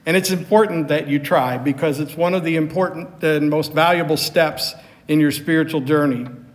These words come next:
If you're even remotely interested in what this Christianity is all about and what Jesus is doing in people's lives even today, then you have to consider your guilt before God.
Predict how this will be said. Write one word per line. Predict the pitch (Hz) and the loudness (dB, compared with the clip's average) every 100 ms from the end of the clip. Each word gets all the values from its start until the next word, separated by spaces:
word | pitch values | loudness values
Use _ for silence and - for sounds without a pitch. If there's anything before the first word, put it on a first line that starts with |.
| - _ _ - - - | -20 _ _ -20 -10 -2
If | 165 | 2
you're | 208 214 | 6 6
even | 220 208 | 6 6
remotely | 202 208 220 254 262 277 | 6 8 8 6 4 4
interested | 254 247 180 - 170 156 | 2 2 -2 -2 -2 -2
in | 170 170 | -2 2
what | 196 202 | 2 4
this | 190 - | 0 -2
Christianity | - - 226 - 190 190 190 180 165 | -2 0 0 0 2 4 4 2 2
is | 160 | 2
all | 180 180 180 | 4 6 4
about | 165 190 180 | 6 4 4
and | 160 | 2
what | 165 175 135 | 2 0 -2
Jesus | 160 214 196 196 - | -2 0 2 0 -2
is | 160 147 | -4 -2
doing | 131 214 190 165 147 - - - - - - | 2 4 4 4 0 -4 -18 -20 -20 -20 -12
in | - 175 175 | -2 -2 2
people's | 202 196 185 | 2 4 2
lives | 170 185 185 175 156 | 4 6 6 4 2
even | 185 175 165 | 0 0 0
today, | 160 151 180 175 160 | 0 2 4 6 4
then | 156 156 | 2 0
you | 170 | 0
have | 165 190 185 185 | -2 0 0 0
to | 202 | -2
consider | 190 165 - 180 165 | -2 -4 -2 -2 0
your | 151 156 | 0 -2
guilt | 131 175 190 190 | -2 0 0 -2
before | 147 147 160 151 | -4 -2 -2 -2
God. | 135 185 202 143 | 0 -2 -2 -6